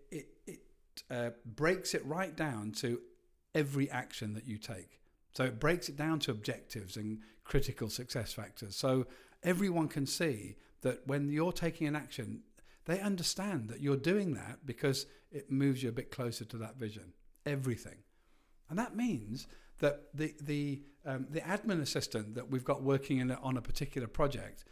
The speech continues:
they don't have to come running up and down to somebody to ask whether they should do A or B, because they, what they can do is look and say, "Well, if I do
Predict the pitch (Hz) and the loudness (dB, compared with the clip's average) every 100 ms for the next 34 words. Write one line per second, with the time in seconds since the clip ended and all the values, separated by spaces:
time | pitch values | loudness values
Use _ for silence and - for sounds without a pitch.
0 | - - 226 240 240 202 - - 185 170 | -20 -4 2 4 4 0 -2 -4 -2 0
1 | 165 165 156 147 156 143 139 135 - 135 | 0 2 0 0 -2 0 0 0 0 2
2 | 127 117 - 135 127 - - - - - | 2 0 -2 0 0 -2 -8 -18 -10 2
3 | 139 131 127 - 120 123 123 120 - - | 4 4 2 0 0 2 2 0 -6 -2
4 | 131 123 120 113 110 147 135 127 - - | 0 2 0 -2 2 2 2 2 0 -4
5 | - - 147 147 - 185 185 175 160 156 | -8 -8 -2 0 4 4 4 2 2 2
6 | 160 139 190 165 123 196 196 156 151 147 | 4 4 6 4 4 4 4 2 2 0
7 | 147 147 139 196 196 | 0 -2 -2 0 0